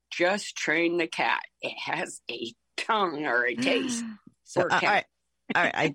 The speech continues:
Speaker 2: now, now I know. It's hard lessons learned, people. Cats like cannabis.
Speaker 1: So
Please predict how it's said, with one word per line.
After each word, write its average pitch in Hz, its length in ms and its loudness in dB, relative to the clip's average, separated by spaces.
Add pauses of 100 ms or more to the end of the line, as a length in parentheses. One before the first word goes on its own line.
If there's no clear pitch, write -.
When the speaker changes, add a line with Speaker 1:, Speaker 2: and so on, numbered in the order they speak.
Speaker 2:
now, 175 240 4
now 185 200 2
I 190 120 4
know. 160 180 4
It's 143 140 -4
hard 185 180 2
lessons 190 300 0
learned, 160 200 2
people. 151 260 -2
Cats 180 360 0
like 165 240 2
cannabis. 156 420 2 (180)
Speaker 1:
So 277 260 6